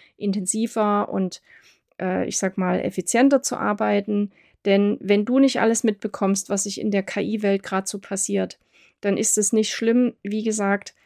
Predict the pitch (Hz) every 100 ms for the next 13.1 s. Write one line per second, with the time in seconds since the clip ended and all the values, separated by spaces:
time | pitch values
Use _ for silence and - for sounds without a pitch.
0 | _ _ 202 220 220 208 - 202 208 190
1 | 196 190 196 - 202 196 190 185 - 196
2 | - 190 190 196 190 190 190 190 - 190
3 | 180 180 185 208 226 214 196 190 - 190
4 | 196 - - 180 190 220 208 196 196 185
5 | - - 196 190 196 185 185 185 185 214
6 | 202 202 - 196 - - 196 202 185 220
7 | 220 208 196 190 - - - - 180 233
8 | 262 254 - 233 220 - 220 202 190 196
9 | 196 - - - _ 190 185 - 180 -
10 | 277 277 262 247 240 - 226 226 208 202
11 | 202 202 185 180 190 190 - - 214 196
12 | 185 190 185 185 190 - 180 180 196 185
13 | -